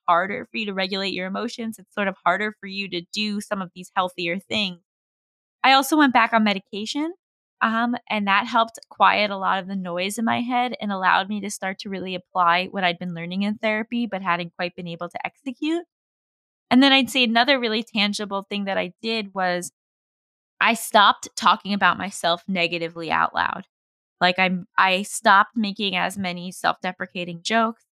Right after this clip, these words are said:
And, and when I would think horrible things about myself, I would start to sort of put up a stop sign and say, "Stop it." <laughs>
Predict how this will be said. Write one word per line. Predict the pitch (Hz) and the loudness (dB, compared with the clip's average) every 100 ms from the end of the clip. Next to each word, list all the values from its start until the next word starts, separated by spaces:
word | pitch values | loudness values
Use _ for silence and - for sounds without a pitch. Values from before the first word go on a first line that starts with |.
| - | -6
And, | 196 190 170 _ _ _ _ - | -4 -4 -10 _ _ _ _ 0
and | 190 180 | 0 2
when | 196 | 2
I | 190 | 2
would | 180 180 | 2 -2
think | - 233 240 - | -2 2 2 0
horrible | 208 208 196 196 | 0 2 0 -4
things | 208 202 | -6 -6
about | 190 185 170 | 2 2 4
myself, | 175 - 170 156 - | -2 0 0 0 -2
I | 190 | -6
would | 170 180 | -6 -6
start | - 180 | -2 -2
to | 180 | -2
sort | 180 180 | -8 -6
of | 170 - | -6 -6
put | 185 | -4
up | 180 | -4
a | 175 | -6
stop | - 170 - | 2 2 2
sign | - 180 - 214 _ _ _ - | -2 -10 -10 -12 _ _ _ -12
and | 180 | -6
say, | - 175 | -4 -2
"Stop | - - | 0 -2
it." | - - - | -4 -16 -4
<laughs> | 294 - 659 349 - | -2 -2 -6 -4 -2